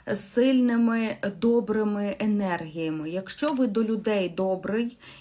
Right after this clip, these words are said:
якщо ви не засуджуєте людей, якщо ви допомагаєте іншим, якщо ви радієте, коли у інших є успіх, то сьогодні успіх і такі радісні емоції будуть чекати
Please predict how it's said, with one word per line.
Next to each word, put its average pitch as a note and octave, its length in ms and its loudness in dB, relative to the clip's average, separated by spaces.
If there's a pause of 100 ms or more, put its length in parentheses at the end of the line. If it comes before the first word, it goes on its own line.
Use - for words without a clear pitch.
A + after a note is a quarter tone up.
якщо D4 400 -2
ви B3+ 460 4
не B3 440 2
засуджуєте G3+ 880 -4
людей, F#3 380 0
якщо A3+ 420 -2
ви B3+ 120 2
допомагаєте A3 960 0
іншим, F#3 560 -4 (320)
якщо A3 380 -2
ви C4+ 180 2
радієте, A#3 680 2
коли A3 320 0
у - 160 -2
інших A3+ 480 0
є G3 200 0
успіх, A#3 640 -4
то A#3 140 -2
сьогодні B3 800 0 (260)
успіх A#3 560 -2 (100)
і G3 720 0
такі G#3 400 -4
радісні G#3 640 -2
емоції A3 500 -2
будуть A3+ 340 -4
чекати G#3 540 -4